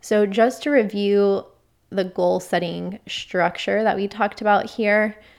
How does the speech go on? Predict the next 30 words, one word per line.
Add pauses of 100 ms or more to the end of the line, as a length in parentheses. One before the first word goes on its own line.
you
wanna
start
with
a
reflection (260)
of
your (320)
wins, (380)
losses,
challenges
from
the
year. (460)
Review
your
goals (160)
from
the
last
year
if
you
had
them. (160)
If
you
don't,
that's
okay.